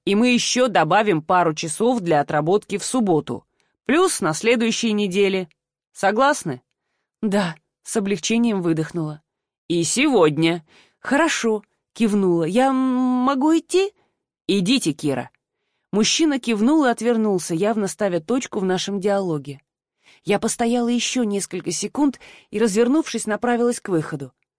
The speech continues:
У самой двери, однако, замерла и громко поинтересовалась. "Господин Роутек, но если, м, прогул уменьшает количество моих баллов вдвое, то почему за, м, вчера вы сняли только один?"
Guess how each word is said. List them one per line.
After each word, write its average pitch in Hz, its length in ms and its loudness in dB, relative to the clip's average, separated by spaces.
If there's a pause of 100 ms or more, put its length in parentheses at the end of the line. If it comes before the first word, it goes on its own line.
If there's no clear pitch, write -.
(420)
У 185 100 -6
самой 202 360 0
двери, 240 320 0
однако, 277 420 -2
замерла 196 560 0
и 262 60 -2
громко 196 340 -2
поинтересовалась. 233 1040 -2 (760)
"Господин 330 560 0
Роутек, 247 460 -2 (300)
но 247 140 0
если, 302 500 0
м, 285 400 0
прогул 311 480 2
уменьшает 240 520 0
количество 247 520 -2
моих 247 280 0
баллов 269 400 0
вдвое, 233 540 0 (420)
то 285 120 -2
почему 330 500 2
за, 269 420 2
м, 240 420 -2
вчера 294 500 0 (420)
вы 220 160 0
сняли 247 360 0
только 285 440 0
один?" 262 440 0